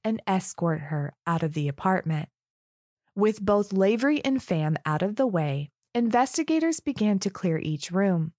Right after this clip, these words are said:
They made their way to the master bedroom, pulled off the blankets, and discovered what appeared to be a body wrapped in black contractor-grade trash bags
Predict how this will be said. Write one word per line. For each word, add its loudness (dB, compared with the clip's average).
They 2
made 4
their 4
way 2
to -2
the 0
master 0
bedroom, -2
pulled 2
off 2
the 0
blankets, -2
and 0
discovered 0
what 2
appeared 0
to -2
be 0
a 2
body -2
wrapped 0
in 2
black 0
contractor-grade 0
trash -2
bags -4